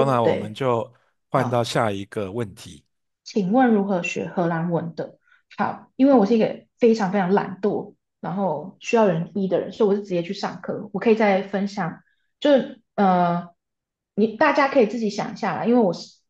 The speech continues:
Speaker 2: 呃，看你喜欢怎么样，有的人喜欢上线上课，有的人上实体课。然后，所以就我，我自己的方式是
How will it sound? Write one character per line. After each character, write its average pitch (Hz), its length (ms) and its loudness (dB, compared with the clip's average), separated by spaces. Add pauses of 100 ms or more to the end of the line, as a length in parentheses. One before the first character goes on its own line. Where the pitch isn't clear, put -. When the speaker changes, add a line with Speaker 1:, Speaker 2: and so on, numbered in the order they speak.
(300)
Speaker 2:
呃， 170 520 -2
看 294 160 2
你 196 60 2
喜 165 160 -8
欢 185 160 -4
怎 185 80 -6
么 180 80 -2
样， 185 80 0
有 175 80 2
的 175 80 0
人 175 80 -2
喜 175 80 -8
欢 175 100 -6
上 214 140 -6
线 208 160 -6
上 190 160 -4
课， 190 140 -4
有 160 40 -2
的 165 60 -4
人 165 100 -8
上 185 220 -6
实 156 200 -6
体 - 200 -8
课。 - 300 -10 (320)
然 180 160 -4
后， 185 420 2 (400)
所 208 180 2
以 185 260 4
就 202 220 2
我， 175 220 0 (200)
我 202 120 2
自 240 160 -8
己 202 140 -4
的 165 80 -6
方 185 240 -6
式 196 180 -4
是 175 460 -6